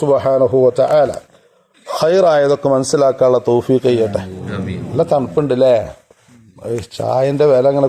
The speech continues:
Speaker 1: കൂടി വരികയാണ്. ഇന്ന് ബാവട്ടിയാക്കാൻ്റെ വീട്ടിൽ നിന്നാണ്. അൽഹംദുലില്ലാ, ഉമ്മാക്ക് അല്ലാഹു അതിൻ്റെ കൂലി എത്തിച്ചു കൊടുക്കട്ടെ.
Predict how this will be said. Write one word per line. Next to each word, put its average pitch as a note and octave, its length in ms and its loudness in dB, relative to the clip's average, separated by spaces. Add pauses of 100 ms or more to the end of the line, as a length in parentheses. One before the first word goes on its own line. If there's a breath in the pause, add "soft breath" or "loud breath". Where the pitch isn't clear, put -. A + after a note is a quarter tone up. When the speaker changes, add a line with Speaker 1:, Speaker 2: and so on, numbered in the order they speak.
Speaker 1:
കൂടി B2 220 -2
വരികയാണ്. F#2+ 300 -4 (520 soft breath)
ഇന്ന് C#3 180 -4
ബാവട്ടിയാക്കാൻ്റെ C3+ 680 2
വീട്ടിൽ A2+ 180 -4
നിന്നാണ്. G2+ 240 -8 (600)
അൽഹംദുലില്ലാ, B2 600 2 (840)
ഉമ്മാക്ക് D3+ 400 0
അല്ലാഹു B2+ 300 2
അതിൻ്റെ A#2 260 2
കൂലി B2+ 220 4
എത്തിച്ചു G#2 260 -4
കൊടുക്കട്ടെ. F2 280 -8